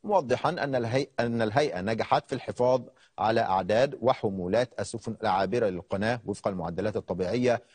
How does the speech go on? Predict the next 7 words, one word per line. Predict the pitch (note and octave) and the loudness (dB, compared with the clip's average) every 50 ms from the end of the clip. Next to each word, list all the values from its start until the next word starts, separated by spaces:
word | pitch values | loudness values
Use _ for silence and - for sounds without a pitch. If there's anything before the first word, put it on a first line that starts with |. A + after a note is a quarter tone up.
| _ _ _ | _ _ _
والإبقاء | - F3 D#3+ - A#2+ - - B2+ D3 D#3 | 0 0 0 0 -4 -2 2 2 2 4
على | - B2+ B2 B2 A#2+ | 4 2 2 2 2
حصيلة | - - A2 - C#3 D3 C#3 A#2+ - | 0 -2 -2 -2 0 0 -2 -2 -2
الإيرادات | - G#2 - A#2+ A#2+ A#2 A2+ B2 C#3+ C3 G#2 - | -6 -6 -2 0 2 2 4 4 4 4 2 0
عند | E2+ F2+ G2+ F#2+ F2+ | -4 -4 -4 -2 -4
مستوى | F#2 F2 F2+ - - A2+ A2 A#2 A#2+ B2 - | -4 -6 -6 -6 -2 0 2 2 2 0 0
قريب | - G2+ G2 A2 B2 C#3+ D3 - | -2 -2 0 0 -2 0 -2 -2